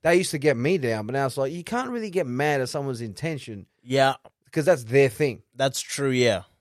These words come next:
Speaker 1: So if my intention, even if it's a righteous one, who am I to go, "That's not righteous, man, that's fucked up"?
Speaker 2: Yeah, yeah, yeah.
Speaker 1: 'Cause that's their thing.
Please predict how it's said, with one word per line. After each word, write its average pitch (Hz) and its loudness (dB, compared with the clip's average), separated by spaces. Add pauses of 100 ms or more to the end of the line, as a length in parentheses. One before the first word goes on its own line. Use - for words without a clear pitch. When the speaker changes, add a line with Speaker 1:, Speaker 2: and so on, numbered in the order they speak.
(140)
Speaker 1:
So 143 -4
if 143 -2
my 175 0
intention, 151 -2
even 156 -2
if 139 -6
it's 131 -12
a 120 -4
righteous 127 -4
one, 98 -8
who 156 -2
am 131 -2
I 143 0
to 127 -2
go, 110 -2
"That's 113 -6
not 113 -6
righteous, 104 -8
man, 98 -12
that's 104 -12
fucked 104 -12
up"? 95 -12 (200)
Speaker 2:
Yeah, 101 -4
yeah, 101 -4
yeah. 98 -4
Speaker 1:
'Cause 127 -4
that's 123 -2
their 123 -2
thing. 127 -8